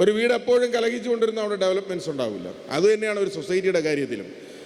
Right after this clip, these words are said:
ഒരു സൊസൈറ്റിയുടെ, രാജ്യത്തിൻ്റെ കാര്യത്തിലായാലും സ്റ്റേറ്റിൻ്റെ കാര്യത്തിലായാലും ഒരു സമാധാന അന്തരീക്ഷം വേണം. അതാണ് നമ്മുടെ ലക്ഷ്യം.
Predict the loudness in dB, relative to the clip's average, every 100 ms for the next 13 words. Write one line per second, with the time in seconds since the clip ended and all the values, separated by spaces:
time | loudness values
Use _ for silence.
0 | -4 0 2 4 4 4 2 2 0 0
1 | 0 0 0 0 0 0 0 -2 -2 -2
2 | 0 0 2 2 0 0 0 0 -2 -4
3 | -10 -14 -16 -18 -6 0 4 4 0 -4
4 | -10 -10 -4 0 2 4 4 2 0 -2
5 | -2 -4 -4 -6 -8 -12 -8 0 0 2
6 | 0 0 0 -2 -6